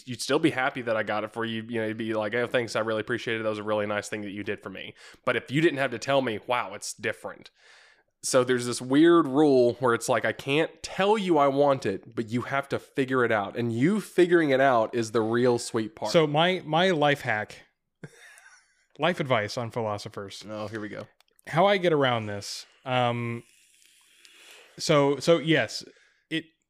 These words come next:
Speaker 1: Take the
Speaker 2: people, people
Speaker 1: T Vs
Speaker 2: like to
Speaker 1: out of the
Speaker 2: be
Speaker 1: house.
Speaker 2: surprised to a degree, but also you don't want to be surprised by something that actually disappoints you.
Speaker 1: Sure.
Speaker 2: Um, and, and y-, obviously it's irrational to believe that someone can read your mind and get you exactly what you want.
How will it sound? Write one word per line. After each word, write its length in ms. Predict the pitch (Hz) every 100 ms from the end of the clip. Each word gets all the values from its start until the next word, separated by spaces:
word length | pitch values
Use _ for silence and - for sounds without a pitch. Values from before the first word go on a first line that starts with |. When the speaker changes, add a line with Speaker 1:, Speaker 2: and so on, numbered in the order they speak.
| _
Speaker 1:
Take 240 | - 151 -
the 80 |
Speaker 2:
people, 160 | 185 147
people 140 | 139
Speaker 1:
T 60 | 254
Vs 100 | 233
Speaker 2:
like 160 | 185 180
to 20 |
Speaker 1:
out 40 |
of 40 | 156
the 80 | 147
Speaker 2:
be 20 | 143
Speaker 1:
house. 80 | -
Speaker 2:
surprised 580 | 139 143 120 120 117
to 80 | 139
a 40 | 127
degree, 420 | 123 120 110 107
but 180 | 135 131
also 260 | 143 147
you 140 | 135 135
don't 140 | 131
want 120 | 131
to 40 | 123
be 400 | 123 120 113 -
surprised 400 | - 131 120 113
by 80 | 117
something 240 | 120 117
that 140 | 110 113
actually 320 | 110 - 107
disappoints 500 | 110 104 117 104 113
you. 220 | 101 104 - - - - _ -
Speaker 1:
Sure. 260 | 123 101
Speaker 2:
Um, 580 | 117 113 110 107 107 107 - _ _ _ _ _ _ _ _
and, 840 | 135 127 120 120 117 113 113 113 - _ _ -
and 300 | 127 120 - _
y-, 140 | 143 143 -
obviously 440 | 127 131 127 135 120
it's 100 | -
irrational 880 | 131 123 120 117 127 113 110 110 -
to 120 | 123
believe 320 | 113 113 110
that 80 | 113
someone 260 | 127 113 110
can 160 | 113
read 220 | 110 113
your 80 | 110
mind 220 | 110 107
and 100 | 107
get 100 | 110
you 100 | 110
exactly 420 | 107 107 104 104 107
what 140 | 104
you 120 | 107
want. 320 | 107 101 101